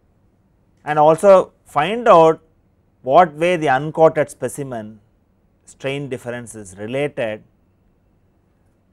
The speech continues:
to the coated strain difference, I have an expression like this.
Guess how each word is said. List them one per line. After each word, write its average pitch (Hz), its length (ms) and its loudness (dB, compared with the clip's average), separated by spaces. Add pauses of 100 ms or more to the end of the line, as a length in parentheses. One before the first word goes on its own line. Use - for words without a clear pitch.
to 143 140 -4
the 135 380 -6 (1040)
coated 151 440 -2
strain 120 360 -14
difference, 104 600 -18 (180)
I 139 120 -8
have 143 300 -6
an 156 120 -8
expression 127 520 -16
like 107 180 -16 (140)
this. - 340 -20